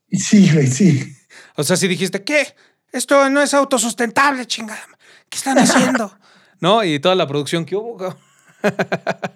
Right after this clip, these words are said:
Speaker 2: No, sí estoy
Speaker 1: Sí,
Speaker 2: de
Speaker 1: güey.
Speaker 2: acuerdo. Oye,
Speaker 1: De
Speaker 2: amigo,
Speaker 1: repente
Speaker 2: pues
Speaker 1: igual y, de repente igual y así creo que se pueden generar cambios, güey, que digan,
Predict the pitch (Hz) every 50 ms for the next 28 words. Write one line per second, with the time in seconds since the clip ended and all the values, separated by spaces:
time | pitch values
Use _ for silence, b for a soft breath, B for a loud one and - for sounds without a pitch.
0 | - - - _ - - _ B B B B B B B _ - 175 180 196 214
1 | - - 180 - - 175 - - 170 160 143 120 - - - - - - - _
2 | _ _ _ _ b b b b b b b b b b - 180 202 214 208 196
3 | 214 233 240 240 233 - 220 214 202 - - 254 254 240 208 233 226 226 214 226
4 | 240 233 269 247 240 240 240 247 233 202 196 214 226 247 247 240 247 - - -
5 | - 220 226 214 170 196 190 175 190 214 226 226 185 180 180 175 170 180 190 196
6 | 208 196 - 233 262 285 269 190 170 156 160 160 156 151 175 170 175 185 185 180
7 | 170 170 -